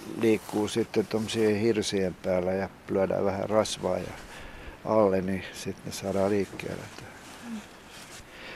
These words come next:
Tossakin mä voin kertoa, tuossa yksi semmonen amerikkalainen rouva käy joka kesä tässä s-, Amerikasta tulee tänne, sillä on jotain sukulaisia täällä ja se tulee aina käymään täällä telakallakin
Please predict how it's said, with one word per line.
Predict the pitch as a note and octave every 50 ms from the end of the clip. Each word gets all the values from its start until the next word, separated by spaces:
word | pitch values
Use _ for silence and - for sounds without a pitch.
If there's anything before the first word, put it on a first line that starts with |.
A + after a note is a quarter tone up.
| - - -
Tossakin | D#3 D#3 D3+ - F3 D#3+ - - E3 E3 D3 D3+
mä | D#3 D#3 D#3
voin | D#3+ D#3+ D#3
kertoa, | - - F3 E3 D3 - - D3 C#3
tuossa | B2 - C#3+ C#3 - - D3
yksi | C#3+ C3 - - - - - - -
semmonen | C#3 C3+ C3+ C3+ C3+ - - - - - - - -
amerikkalainen | - D3 D3 D3 C#3 B2+ A#2 - - B2+ A#2 A#2 A#2+ B2 B2+ A#2+
rouva | B2+ C#3 C#3 C3 B2 A#2 G#2 - - - - - - - - - - - - - -
käy | - A#2+ G#2+ G#2+ G#2
joka | G2+ G2 F#2+ - - E3+ F#3
kesä | - - D3+ C3+ - - A2+ G2 - -
tässä | G2+ G2 - - - G2+
s-, | - - - - - - - - - - - - - - - - - - -
Amerikasta | A#2+ A#2 A#2+ A#2 A2 G#2 F#2 - G#2 G2 - - G#2 F#2
tulee | - - G#2+ G#2+ A2 G#2+ G#2+ F#2+ -
tänne, | - A2 G2+ G2 G2+ G2
sillä | - - G#2+ G2 G2
on | G#2+
jotain | G#2+ G2+ A2 A2+ A2
sukulaisia | - - A2+ - - A2 G2+ G2 G2 F#2+ - - G2 F#2+
täällä | - - G#2+ G#2+ G2 F#2 F#2
ja | F#2 F#2 - - - - - - - - - - - - - - - - - -
se | - - C3+
tulee | - C3 C#3 C3+ C3
aina | C3+ C3 B2+
käymään | - - C#3 C3 B2 A#2+ A#2 -
täällä | - A#2+ A#2 - -
telakallakin | - C3 C3+ B2+ A#2 G#2 - - F#2 F#2+ F#2+ F#2 - - - G2 F#2+